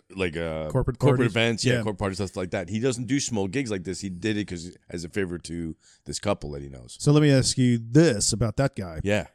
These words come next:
Speaker 2: Is, does he, like, put on a show, or is he, like, interacting with you on an
Speaker 1: Both.
Speaker 2: individual basis?
Speaker 1: He's doing a little bit of both.
Speaker 2: Okay.
Speaker 1: And, I mean, and he really did a good job of en-, engaging the whole crowd. He got, he got me, and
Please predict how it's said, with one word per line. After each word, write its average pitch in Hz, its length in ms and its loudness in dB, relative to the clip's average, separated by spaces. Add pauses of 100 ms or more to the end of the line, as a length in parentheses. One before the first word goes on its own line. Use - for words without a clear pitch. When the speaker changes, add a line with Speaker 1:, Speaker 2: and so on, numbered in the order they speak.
(300)
Speaker 2:
Is, 127 520 4
does 127 320 4
he, 139 260 2
like, 131 380 -2
put 147 160 4
on 131 140 0
a 107 60 -6
show, 214 540 2
or 143 160 8
is 131 120 6
he, 131 180 6
like, 120 300 4
interacting 120 560 2
with 113 220 2
you 117 160 6
on 113 180 -2
an 123 120 -4
Speaker 1:
Both. 131 180 6
Speaker 2:
individual 113 420 0
basis? 104 420 -4
Speaker 1:
He's 131 220 0
doing 147 160 4
a 143 80 0
little 139 100 -2
bit 117 140 -2
of 101 100 -4
both. - 320 -2
Speaker 2:
Okay. 117 240 0 (420)
Speaker 1:
And, 98 480 0
I 104 40 -8
mean, 107 180 0
and 110 100 2
he 151 120 4
really 131 400 6
did 107 140 0
a 110 40 0
good 98 200 0
job 92 220 0
of 82 120 -8
en-, 85 160 -8 (180)
engaging 82 440 -6
the 76 60 -8
whole 78 140 -10
crowd. 82 240 -6
He 92 80 -6
got, 90 300 -4
he 87 160 -6
got 90 260 -2 (640)
me, 101 580 -2 (720)
and 92 640 -2